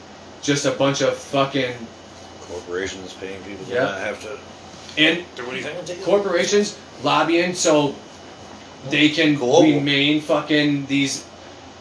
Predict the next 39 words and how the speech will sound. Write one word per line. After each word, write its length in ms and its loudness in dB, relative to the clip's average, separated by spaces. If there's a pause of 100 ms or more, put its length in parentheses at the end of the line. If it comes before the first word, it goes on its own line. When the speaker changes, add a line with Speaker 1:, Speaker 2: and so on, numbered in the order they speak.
Speaker 1:
powers 540 4
that 200 4
be, 300 2
and 260 0
that, 340 -2
like, 260 -2 (260)
the 80 -2
Supreme 400 -2
Court 240 2
is 80 -4
the 80 -2
end 120 0
all 120 6
be 160 2
all, 160 6
and 280 -2
it 160 0
doesn't 320 2
fucking 320 -4
matter 220 -2
what 100 -2
anyone 220 -6
thinks. 360 -12 (580)
And 180 2
these 220 0
people 240 0
aren't 120 6
even 180 2
voted 280 4
into 160 0
power. 300 -8 (300)
So 340 4 (220)
how 260 10
does 220 6
the 60 -4
voting 360 4
even 220 -4
make 160 -2
sense? 460 -6